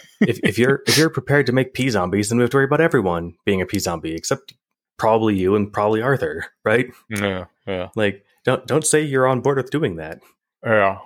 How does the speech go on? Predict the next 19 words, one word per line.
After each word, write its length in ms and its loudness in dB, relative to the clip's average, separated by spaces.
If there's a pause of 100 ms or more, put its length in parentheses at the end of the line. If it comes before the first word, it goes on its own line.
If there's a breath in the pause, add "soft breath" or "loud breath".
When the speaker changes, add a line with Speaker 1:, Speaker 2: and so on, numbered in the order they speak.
(140)
Speaker 1:
'Cause 200 0
otherwise, 480 2
Speaker 2:
And 120 -20
Speaker 1:
you 140 0
might 120 2
be 80 2
on 100 2
board 140 0
with 140 -4
doing 240 2
that, 180 0
and 80 -4
that, 140 -4 (220)
that 120 0
might 120 -4
be 80 0
what's 120 0
happening. 460 -4
Speaker 2:
<laughs> 60 -20